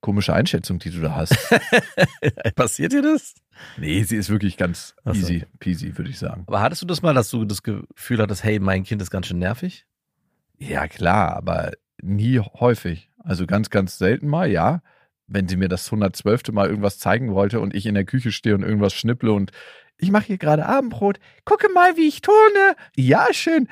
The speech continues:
Speaker 1: du guckst gar nicht richtig.“ Natürlich kann ich dich nicht sehen, weil du hinterm Kühlschrank bist und da irgendwie an Ringen bist.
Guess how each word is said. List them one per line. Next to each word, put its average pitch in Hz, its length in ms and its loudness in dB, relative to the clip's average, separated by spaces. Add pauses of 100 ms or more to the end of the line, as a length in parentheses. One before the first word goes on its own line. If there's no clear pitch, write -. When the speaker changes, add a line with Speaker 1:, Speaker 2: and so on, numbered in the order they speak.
Speaker 1:
du 320 100 2
guckst - 340 6
gar 330 160 6
nicht 262 180 0
richtig.“ 294 340 4 (480)
Natürlich 123 480 0
kann 95 160 2
ich 92 80 -4
dich 101 80 0
nicht 95 180 0
sehen, 101 200 2
weil 98 100 4
du 101 100 4
hinterm 120 240 2
Kühlschrank 107 480 -2
bist 98 240 -4
und 101 80 0
da 101 240 2
irgendwie 107 320 0
an 107 160 2
Ringen 117 320 2
bist. 92 240 -4